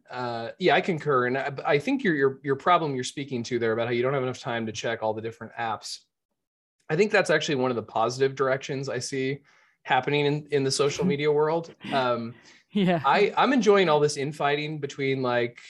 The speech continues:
Speaker 1: conservatives and liberals over what is and isn't appropriate on platforms. And so my solution is, let's create a new platform. Um, as you create all these new platforms, <laughs> eventually we'll just, it'll become such a,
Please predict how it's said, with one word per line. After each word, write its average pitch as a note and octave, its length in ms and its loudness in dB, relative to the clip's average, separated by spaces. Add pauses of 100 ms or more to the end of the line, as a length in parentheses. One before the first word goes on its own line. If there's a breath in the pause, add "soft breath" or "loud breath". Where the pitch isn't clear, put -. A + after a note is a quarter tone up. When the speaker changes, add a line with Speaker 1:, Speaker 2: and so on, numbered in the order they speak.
(160)
Speaker 1:
conservatives C3+ 840 4
and B2+ 140 -4
liberals C3 520 2
over B2+ 200 -2
what B2+ 380 0
is C#3 360 2
and B2+ 80 -8
isn't C3+ 220 -4
appropriate B2+ 500 0
on B2 80 -2
platforms. B2 680 2
And A#2 100 -6
so C3 80 -4
my B2+ 140 2
solution D3 420 0
is, C#3 140 0
let's C#3 160 -2
create C3+ 240 -2
a C#3+ 60 4
new F3+ 160 2
platform. A#2+ 500 -4 (580 loud breath)
Um, C3 400 2 (100)
as E3+ 180 4
you G#3+ 100 2
create G3 360 4
all D#3 200 4
these C#3 220 -2
new C#3 160 0
platforms, C#3+ 880 0
<laughs> G3 40 -4
eventually F3 520 0
we'll C3+ 260 -2
just, D3 360 -6
it'll D3+ 160 4
become D3 540 -2
such C#3 380 -2
a, A#2 200 -2